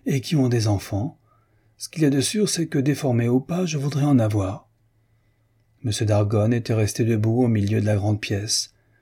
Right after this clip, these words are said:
Elle vint poser sur ses épaules ses jolies mains nacrées, et les yeux luisants d'amour, elle lui dit de sa voix chaude qui tremblait un peu, « J'en voudrais tant, si tu savais, tant, tant. »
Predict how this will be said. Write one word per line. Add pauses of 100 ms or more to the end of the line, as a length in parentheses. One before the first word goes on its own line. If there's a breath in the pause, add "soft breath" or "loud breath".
(180)
Elle
vint
poser
sur
ses
épaules
ses
jolies
mains
nacrées, (540)
et
les
yeux
luisants
d'amour,
elle
lui
dit
de
sa
voix
chaude
qui
tremblait
un
peu, « (1000)
J'en
voudrais
tant, (140)
si
tu
savais, (340)
tant, (200)
tant. »